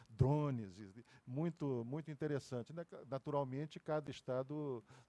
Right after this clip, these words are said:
fazendo a, a, a adequação, né, a sua, a sua necessidade, né? Mas só aqui nós ouvimos, se eu não me engano, quatro, né, que, que estão estudando também, é, é, é, um, sistemas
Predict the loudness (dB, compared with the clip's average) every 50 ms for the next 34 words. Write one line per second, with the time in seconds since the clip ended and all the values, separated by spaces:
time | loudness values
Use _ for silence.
0 | _ _ 0 2 2 2 2 0 -4 -6 -4 -4 -2 -2 0 0 0 0 -2 -2
1 | -2 -2 -2 -2 -2 -2 -2 -2 -2 -2 0 -2 -2 0 0 0 0 0 -2 -2
2 | -2 -2 0 0 2 4 4 4 2 0 -4 -6 -2 -2 -2 -2 -2 -4 _ -18
3 | -20 -20 -18 -10 -8 -8 -8 -4 -4 -2 -2 -2 -2 -4 -4 -4 -6 -4 -6 -6
4 | -2 0 0 0 0 -2 -4 -8 -10 -12 -14 -16 -20 -20 -20 -14 _ -6 -6 -4
5 | 0 2 4 6 6 4 4 2 4 6 8 8 10 10 8 8 8 6 2 2
6 | 4 4 4 4 4 2 0 0 0 -2 -2 -2 6 10 10 10 10 10 10 8
7 | 8 8 6 2 0 -4 -6 -8 _ _ -20 _ -8 -6 -6 -6 -4 0 0 2
8 | 2 0 -2 -4 -4 -4 -2 -2 -4 -4 -4 -8 -14 -20 -20 -20 _ _ -2 0
9 | 2 4 4 4 4 2 -2 _ -18 -20 -20 -20 -8 _ 2 4 6 6 6 4
10 | 4 4 4 4 4 4 4 2 2 0 2 4 2 4 2 0 -2 -2 -2 -4
11 | -6 -6 -4 0 2 2 8 10 10 10 10 8 2 0 -2 -6